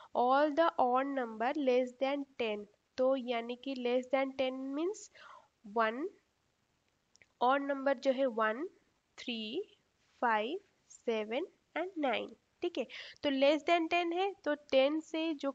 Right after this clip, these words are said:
कम वाला ऑड नंबर है हमें उसका एक सेट बनाना है। तो हमें यहाँ पे टेबुलर फॉर्म में लिख दिया है, सॉरी, अ,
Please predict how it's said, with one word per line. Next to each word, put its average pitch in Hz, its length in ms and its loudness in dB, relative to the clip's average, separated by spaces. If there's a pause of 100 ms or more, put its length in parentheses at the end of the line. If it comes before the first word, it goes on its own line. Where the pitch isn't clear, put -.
(120)
कम 285 180 2 (160)
वाला 285 320 4
ऑड 240 300 4
नंबर 214 420 -6
है 320 100 0 (140)
हमें 262 240 -4 (100)
उसका 240 440 -4
एक 370 260 0 (380)
सेट 339 340 2
बनाना 208 440 -4
है। 196 180 -8 (320)
तो 285 100 4
हमें 269 320 0
यहाँ 269 400 0
पे 269 80 0
टेबुलर 233 500 0 (100)
फॉर्म 254 300 0 (100)
में 277 260 0 (100)
लिख 226 320 -6
दिया 254 180 0
है, 302 200 2 (200)
सॉरी, 226 260 0
अ, 214 720 -2